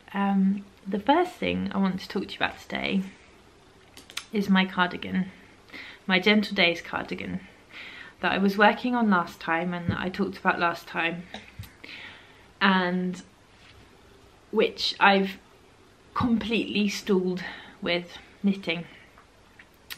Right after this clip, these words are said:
I haven't knit on it since we last spoke, um, partly because I started a new project, which I'll talk to you about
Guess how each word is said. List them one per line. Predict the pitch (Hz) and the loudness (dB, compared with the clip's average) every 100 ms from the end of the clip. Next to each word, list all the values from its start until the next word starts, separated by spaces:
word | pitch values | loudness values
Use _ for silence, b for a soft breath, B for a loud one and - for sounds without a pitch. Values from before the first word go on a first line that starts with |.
| - | -4
I | 202 | 4
haven't | 196 214 214 | 6 6 4
knit | 208 202 | 4 2
on | 190 | 0
it | - - | -2 -6
since | 196 196 185 - | -4 -4 -4 -4
we | 202 | -2
last | 185 185 - | -2 -4 -8
spoke, | - 175 180 - - - | -6 -4 -6 -10 -10 -2
um, | 190 185 190 190 B B B B B B B | 0 2 2 0 B B B B B B B
partly | 220 202 220 | 6 6 2
because | 220 220 202 | 0 2 6
I | 196 | 4
started | 190 190 180 - 185 180 - - | 6 4 2 0 -2 -2 -8 -2
a | |
new | 190 170 | 0 2
project, | 359 427 494 587 554 - - - - - - B B - | 4 8 8 8 8 4 0 -12 -20 -20 -20 B B -6
which | 185 | -2
I'll | 185 | -2
talk | 180 202 - | -2 -6 -8
to | - | -6
you | 196 | -2
about | - - | 0 0